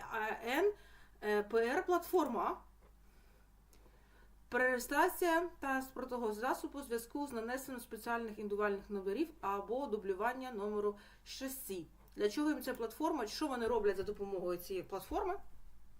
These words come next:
І навіть ці для тягач в цьому підприємстві є. Тобто якась компанія, яка просто займається тут війною. А? І там вона там так і називається Concord Capital. А, входить у групу Concord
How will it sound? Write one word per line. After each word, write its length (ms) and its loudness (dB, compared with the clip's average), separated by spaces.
І 80 0
навіть 320 0
ці 100 -2
для 540 0
тягач 500 0
в 40 -18
цьому 260 0
підприємстві 640 -2
є. 140 -6
Тобто 260 0
якась 340 0
компанія, 500 0
яка 240 -4
просто 320 -4
займається 480 -2
тут 200 -4
війною. 340 -4
А? 140 -4
І 60 -4
там 160 -4
вона 200 2
там 220 -2
так 140 -2
і 40 -2
називається 600 -2
Concord 400 -6
Capital. 320 -10
А, 480 -2
входить 360 0
у 120 -6
групу 260 -2
Concord 400 -12